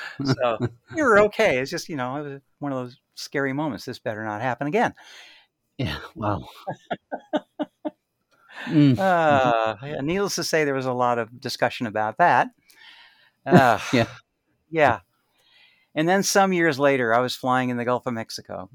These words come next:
Speaker 1: and I was flying a B O one oh five, which is a light twin. And I was flying, uh,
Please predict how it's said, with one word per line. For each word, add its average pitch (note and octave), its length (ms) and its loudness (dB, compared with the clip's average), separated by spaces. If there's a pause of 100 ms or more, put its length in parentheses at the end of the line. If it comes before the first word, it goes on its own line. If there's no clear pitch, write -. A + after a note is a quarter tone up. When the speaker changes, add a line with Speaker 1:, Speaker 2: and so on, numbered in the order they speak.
Speaker 1:
and G#2 400 -10
I G#2 80 -8
was G#2+ 160 -14
flying A#2 340 -6
a G2+ 60 -10
B A2+ 180 -6
O A2 80 -2
one G#2 160 -4
oh G#2+ 80 -6
five, G2 400 -8
which G#2 180 -20
is F#2+ 100 -18
a F#2 100 -14
light G2+ 280 -6
twin. F#2 260 -18 (840)
And G#2+ 420 -6
I A#2 80 -6
was G#2+ 120 -8
flying, A2+ 420 -2 (340)
uh, G2 260 -8